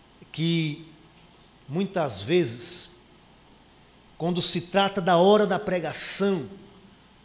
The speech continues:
dá um farnizinho, dá um negócio, dá uma agonia,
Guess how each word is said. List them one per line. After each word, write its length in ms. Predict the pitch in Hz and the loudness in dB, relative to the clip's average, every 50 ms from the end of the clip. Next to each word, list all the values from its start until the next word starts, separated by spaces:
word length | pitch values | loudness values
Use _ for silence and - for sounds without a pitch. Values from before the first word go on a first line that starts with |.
| - 127 123 | -20 -16 -8
dá 160 | 151 170 185 | -6 -6 -4
um 160 | 196 196 190 | -4 -4 -6
farnizinho, 1080 | - - - - 208 190 165 190 190 190 165 123 120 110 101 104 131 202 214 208 180 143 | -6 -8 -4 -2 -2 -2 0 -2 -2 -2 -4 -4 -6 -8 -8 -2 0 2 2 2 2 -2
dá 160 | 120 170 175 | -4 -6 -6
um 180 | 202 214 214 208 | -4 -4 -4 -2
negócio, 640 | 208 214 180 147 113 110 110 170 170 190 - - 175 | 0 0 -2 -2 -4 -8 -6 -4 -4 -4 -4 -4 -4
dá 80 | 196 | -4
uma 100 | 190 202 | -2 -2
agonia, 920 | 196 175 156 185 196 180 160 160 180 214 226 226 214 196 180 170 151 - | -4 -4 -4 -2 -2 0 0 2 2 4 4 4 4 2 2 2 0 -2